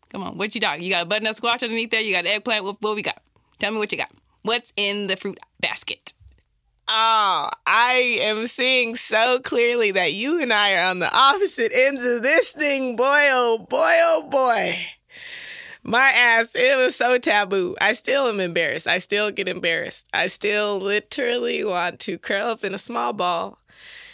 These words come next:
Speaker 2: and, uh, not look at you and not talk to you about the shit. So, uh, we're working on that, you know. We're growing and glowing as we find out what's in the basket.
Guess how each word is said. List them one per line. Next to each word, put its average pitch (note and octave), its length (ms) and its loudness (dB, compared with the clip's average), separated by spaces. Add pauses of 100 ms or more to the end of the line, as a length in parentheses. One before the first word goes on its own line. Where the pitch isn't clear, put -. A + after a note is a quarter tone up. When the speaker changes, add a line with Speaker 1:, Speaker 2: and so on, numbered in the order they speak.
(160)
Speaker 2:
and, E3+ 380 0
uh, D#3+ 220 0
not F3+ 320 0
look E3+ 180 -2
at E3 260 -2
you D3+ 220 -6 (320)
and - 340 -4
not - 220 -2
talk - 260 -4
to - 80 -6
you D2 60 -4
about - 240 -6
the - 60 -8
shit. - 420 -4
So, - 520 -4 (460)
uh, - 320 -2
we're E3 200 -2
working D3+ 420 -4
on B2 200 -6
that, - 200 -4 (160)
you D#3+ 140 -6
know. D3+ 220 -8 (420)
We're F3 140 -2
growing F3+ 760 2 (720)
and F3+ 180 -2
glowing E3+ 600 0 (1500)
as D#3+ 180 0
we D3+ 80 -4
find D#3+ 360 0
out C#3+ 180 2
what's D3+ 260 -2
in C3 140 -6
the G2 80 -8
basket. - 520 -4